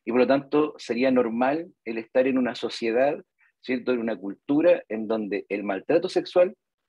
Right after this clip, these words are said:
es, ¿cierto?, eh, podríamos decir, la lógica, ¿ya? Esto es tan sencillo, ¿cierto?, y tan complejo a la vez, ¿cierto?, como cuando, por ejemplo, una,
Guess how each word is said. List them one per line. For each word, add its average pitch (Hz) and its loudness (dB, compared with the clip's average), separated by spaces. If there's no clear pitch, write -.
es, 151 -4
¿cierto?, 127 0
eh, 107 0
podríamos 110 -2
decir, 120 -6
la 110 2
lógica, - -4
¿ya? 123 -2
Esto - 0
es - -12
tan 226 6
sencillo, 175 0
¿cierto?, 135 -2
y - -4
tan 113 -2
complejo 160 -4
a - 0
la 190 4
vez, 160 -2
¿cierto?, 151 -6
como 139 2
cuando, 151 2
por 135 -2
ejemplo, 190 -8
una, 143 0